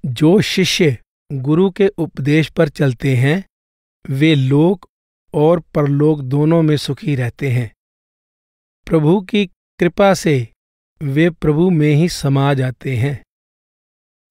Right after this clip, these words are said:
गुरमुख तारे पार उतारे, नानक गुरमुख शब्द निस्तारे। गुरमुख अनेक लोगों को प्रभु के शब्द यानी नाम के साथ जोड़कर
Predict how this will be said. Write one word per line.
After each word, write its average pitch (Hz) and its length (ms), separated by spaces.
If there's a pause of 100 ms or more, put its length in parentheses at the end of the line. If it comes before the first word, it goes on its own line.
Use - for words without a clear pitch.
(180)
गुरमुख 170 440
तारे 151 640 (460)
पार 160 300
उतारे, 147 720 (500)
नानक 143 720
गुरमुख 139 500
शब्द 165 440
निस्तारे। 139 720 (1080)
गुरमुख 147 600 (260)
अनेक 165 440
लोगों 147 420
को 175 260 (380)
प्रभु 160 320
के 175 220
शब्द 147 540 (200)
यानी 147 420
नाम 143 400
के 156 200
साथ 147 320
जोड़कर 135 640